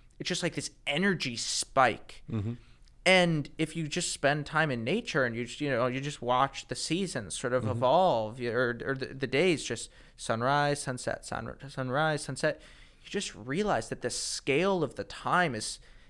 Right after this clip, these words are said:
Speaker 1: is, like, elongated in the way
Speaker 2: Mm.
Speaker 1: that act-, the, the world actually works, and the internet has, like, shrunk it.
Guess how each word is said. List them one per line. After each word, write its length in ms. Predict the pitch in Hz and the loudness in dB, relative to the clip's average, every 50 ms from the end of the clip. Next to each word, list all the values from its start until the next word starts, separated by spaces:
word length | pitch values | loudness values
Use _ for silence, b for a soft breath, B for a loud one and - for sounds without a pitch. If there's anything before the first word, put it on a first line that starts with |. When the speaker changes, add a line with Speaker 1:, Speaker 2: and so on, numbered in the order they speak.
| b - | b -6
Speaker 1:
is, 180 | - 147 135 - | -6 -4 -2 0
like, 240 | 139 135 - - - 127 | -2 -2 -2 -4 -2 -2
elongated 1120 | 131 123 123 127 131 127 127 127 147 165 180 190 180 165 143 127 110 107 - - - - | -2 -2 -4 -6 0 2 4 6 6 6 4 4 2 2 2 0 -2 0 -4 -4 -4 -2
in 100 | 117 120 | -4 -2
the 60 | 113 | 0
way 160 | 120 120 - | 2 2 2
Speaker 2:
Mm. 20 | |
Speaker 1:
that 100 | 120 - - | 2 0 4
act-, 420 | 113 113 131 151 - - - - - 220 - 151 160 | 6 6 6 6 2 -4 -10 -12 -14 -14 -16 -8 0
the, 240 | - 135 127 123 120 123 | 4 4 4 4 4 0
the 80 | 135 | -2
world 240 | 123 131 135 131 107 - | 0 0 0 0 0 0
actually 380 | 104 117 143 - - - 123 | 2 2 2 0 0 -4 -4
works, 340 | 117 113 127 156 160 - - | -2 0 2 0 0 0 -4
and 80 | 131 123 | -8 -8
the 80 | - - - | -10 -8 -8
internet 320 | 139 147 180 190 175 131 - | -2 0 2 4 4 4 2
has, 160 | 104 - - | 0 -2 -2
like, 200 | 117 107 - - - - - | -4 -4 -4 -8 -18 -18 -10
shrunk 840 | - - - - - - - - 135 123 120 123 135 170 180 - - | -2 0 2 2 2 0 -2 -4 -4 0 4 4 4 4 4 0 -2
it. 300 | 131 - - - - | -6 -6 -8 -12 -18